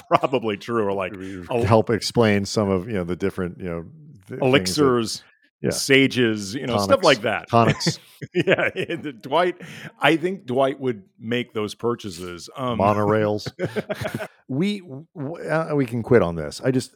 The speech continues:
Speaker 2: I, one of the things that I, I do, uh, having done this now for almost, we've been doing this for almost twenty years, really. Um,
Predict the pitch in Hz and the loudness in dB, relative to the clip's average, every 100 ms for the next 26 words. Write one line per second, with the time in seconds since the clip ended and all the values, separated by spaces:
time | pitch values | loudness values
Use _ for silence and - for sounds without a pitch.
0 | - 143 127 175 220 196 139 117 110 101 | -12 -4 2 2 2 0 0 2 2 2
1 | - 107 87 95 113 123 _ _ _ - | 0 -4 -2 -2 -2 -4 _ _ _ -10
2 | 113 104 104 117 113 104 104 95 - 90 | -6 -4 -2 0 2 2 2 -2 -4 -8
3 | - 104 151 98 98 113 104 139 - 82 | -6 -6 -4 -2 0 0 0 0 -4 -8
4 | 76 - - 71 82 - 147 - - - | -12 -10 -8 -8 -6 -6 -8 -14 -18 -18
5 | - _ _ _ _ _ - 107 101 95 | -20 _ _ _ _ _ 0 2 4 2
6 | 87 - | -2 -8